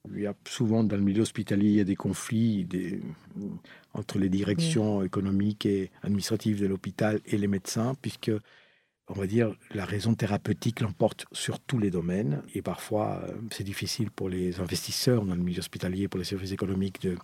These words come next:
Speaker 1: de faire
Speaker 2: Oui.
Speaker 1: face à toutes ces
Speaker 2: Oui.
Speaker 1: Donc, parfois, on ne nous donne pas l'accès. Mais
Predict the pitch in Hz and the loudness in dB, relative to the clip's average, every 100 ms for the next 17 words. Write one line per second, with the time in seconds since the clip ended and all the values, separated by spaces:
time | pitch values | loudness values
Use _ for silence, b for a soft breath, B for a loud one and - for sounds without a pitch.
0 | - 165 165 196 190 - - 202 196 - | -8 -10 -4 -2 4 4 4 -2 -4 -2
1 | 214 214 196 B B B B B B _ | 0 0 -4 B B B B B B _
2 | 139 143 135 - 165 143 123 107 113 110 | 6 6 4 4 8 8 8 8 6 6
3 | - 143 147 123 - - - 101 - b | 6 6 6 4 0 -4 -2 -2 -4 b
4 | b b b - 104 101 110 104 98 | b b b -2 2 4 4 4 2